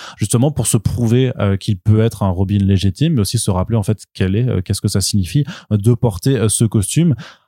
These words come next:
Alors c'est du D C Black Label qui à la base avait, euh, beaucoup cette portée, donc à la fois forcément de, de, d'enclave d'auteur, mais aussi de, de, de contenu pour adultes. Là on a l'air d'être quand même quelque chose de plus léger,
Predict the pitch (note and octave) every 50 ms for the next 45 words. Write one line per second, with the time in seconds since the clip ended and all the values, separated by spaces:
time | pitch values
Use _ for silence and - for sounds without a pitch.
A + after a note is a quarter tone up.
0 | _ _ - A#2+ A#2 A2 G2+ - - C3 B2 C#3 B2+ C#3+ D3+ - - D3+ C#3 C#3+
1 | C#3 C3+ - D3 C#3 C#3 D3+ D3+ D#3 D3 C#3+ - - A2+ A2 G#2+ G#2 G#2 G#2+ G#2+
2 | A#2 C3 C3+ A#2+ A2 G2+ F#2+ G2+ G#2 G#2 G2+ G2 G2 G2 F#2+ F#2 G2 G#2+ A2 -
3 | - C#3+ - A#2+ G2+ - A#2 G2 - - B2 A#2+ G#2+ G#2+ G2+ - - F2+ G2 G2
4 | F#2+ - A2+ G#2+ F#2+ G2+ F#2 - G#2 G#2 F#2+ F#2+ F#2 F2+ F2 F2 F2+ F2 E2+ F#2
5 | F2 F2+ F2+ F2+ G#2 G2+ G2 - A2 G#2+ F#2 F#2 G#2+ G#2 - B2 B2+ A#2+ G#2+ G2
6 | - - G#2+ G#2+ G2+ G#2 F#2+ F#2 F2+ F2 F2+ F#2 E2+ F#2+ F#2+ - - G2+ - A2+
7 | G#2 - - G#2+ G#2+ G#2 G#2 A#2 D#3+ D#3+ - - C3 C#3+ D3 C3 A2+ G#2+ G#2+ G#2+
8 | G#2 A2 A2 - - A2+ A#2 B2+ B2+ - A#2 G#2 - C3 B2+ A2+ G#2 G2 - -
9 | A#2+ A#2+ A#2+ A#2+ A#2+ A#2 G#2+ G#2+ G#2+ A#2